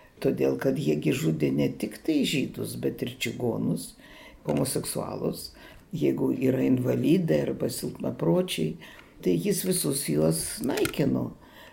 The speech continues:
Ir tai buvo absoliučiai nepriimtina. Kas liečia sovietus, tai buvo visai kitas procesas.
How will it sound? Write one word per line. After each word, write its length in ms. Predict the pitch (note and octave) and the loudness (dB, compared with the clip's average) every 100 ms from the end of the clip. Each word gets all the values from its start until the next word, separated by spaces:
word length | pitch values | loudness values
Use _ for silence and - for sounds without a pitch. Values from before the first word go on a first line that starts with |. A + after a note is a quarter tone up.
| - | -16
Ir 220 | - C#3+ D3 | -4 -2 0
tai 180 | C#3 C3+ | 0 0
buvo 200 | C#3+ C#3 | -2 -6
absoliučiai 560 | - C3 A#2+ G#2+ B2+ | -2 0 0 -2 -2
nepriimtina. 840 | B2+ - A#2 G#2+ G2 - - D2 D2+ - - - - - - | -2 -2 -4 -4 -6 -12 -14 -14 -16 -20 -20 -20 -20 -20 -8
Kas 320 | - F3 E3+ | 6 6 8
liečia 640 | E3 G3 A3 G#3+ F3 D#3+ D#3+ - - | 4 6 4 2 2 2 2 -6 -18
sovietus, 1040 | - - D#3+ D3+ G#3 D#4 - - - - - | -8 -2 0 2 2 2 0 -10 -10 -10 -10
tai 180 | - | -8
buvo 300 | C3+ D#3+ D3 | -4 -2 -2
visai 260 | C#3+ - F3+ | -2 -2 -2
kitas 400 | E3 E3 D#3+ D#3+ | -2 -4 -2 -4
procesas. 720 | - - - - - - - | -4 -8 -8 -10 -12 -14 -16